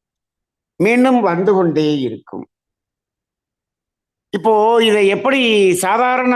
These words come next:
மக்கள் புரிந்து கொள்வது? படிப்பறிவில்லாத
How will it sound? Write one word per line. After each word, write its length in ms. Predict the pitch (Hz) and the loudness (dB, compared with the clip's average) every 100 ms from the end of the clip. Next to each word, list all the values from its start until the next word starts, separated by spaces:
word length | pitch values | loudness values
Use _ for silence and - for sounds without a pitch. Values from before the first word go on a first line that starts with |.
| 226 | 0
மக்கள் 320 | 214 220 185 | 0 -2 -2
புரிந்து 260 | 196 202 185 | 0 2 2
கொள்வது? 400 | 170 165 156 151 143 - _ _ _ _ _ _ _ _ _ _ _ _ _ _ - | 2 0 0 -2 -4 -8 _ _ _ _ _ _ _ _ _ _ _ _ _ _ -8
படிப்பறிவில்லாத 840 | 151 202 214 214 208 208 226 247 | -4 -2 0 0 2 2 2 2